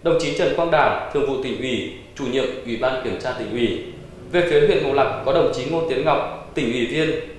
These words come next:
Bí thư huyện ủy Ngọc Lặc, đồng chí Bùi Huy Toàn, Phó Bí thư Thường trực huyện ủy, Chủ tịch Hội đồng Nhân dân huyện, đồng chí Lê Văn Tuấn, Phó Bí thư huyện ủy, Chủ tịch Ủy ban Nhân dân huyện.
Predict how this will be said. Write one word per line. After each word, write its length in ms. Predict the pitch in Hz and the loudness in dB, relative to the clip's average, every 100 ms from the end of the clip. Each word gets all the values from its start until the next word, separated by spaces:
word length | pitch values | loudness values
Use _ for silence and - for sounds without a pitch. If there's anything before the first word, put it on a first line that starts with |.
| - | -6
Bí 180 | 139 | -6
thư 120 | 175 160 | -2 -2
huyện 220 | 139 - | -2 -2
ủy 100 | 113 | -4
Ngọc 160 | 104 110 | -2 0
Lặc, 220 | 117 - - - - - | 2 0 -6 -12 -10 0
đồng 180 | 165 139 | 2 2
chí 160 | 135 165 | -2 -2
Bùi 120 | 151 151 | -2 0
Huy 120 | 165 | 0
Toàn, 540 | 156 131 117 - - - | 4 4 4 -2 -8 -4
Phó 220 | - 131 - | 2 4 4
Bí 60 | - | 0
thư 100 | 175 | 0
Thường 220 | 151 135 | 0 -2
trực 120 | 135 131 - | -2 -4 -4
huyện 160 | 135 131 | -4 -2
ủy, 280 | 131 113 - - - | 0 -2 -4 -12 -8
Chủ 80 | 123 | -4
tịch 240 | 131 - - | -2 -4 -4
Hội 100 | 117 | -4
đồng 180 | 117 - | -2 -2
Nhân 100 | 120 | -2
dân 120 | 131 | -2
huyện, 200 | 135 131 - - - - - | 2 2 0 -6 -12 -14 -2
đồng 180 | 151 147 | 0 0
chí 140 | 135 | -2
Lê 140 | 160 175 | -2 0
Văn 120 | 165 143 | 0 4
Tuấn, 160 | 131 120 - - - | 4 4 -2 -8 -4
Phó 200 | - 135 | 2 2
Bí 60 | 135 - | 2 -2
thư 60 | 156 | -4
huyện 120 | 151 - | -4 -2
ủy, 320 | 120 92 80 - - | -2 -4 -8 -14 -10
Chủ 80 | 110 | -6
tịch 220 | 123 - 110 | -4 -6 -8
Ủy 140 | 101 | -8
ban 140 | 110 120 | -8 -8
Nhân 100 | 120 | -8
dân 100 | 120 | -8
huyện. 220 | 117 110 | -4 -4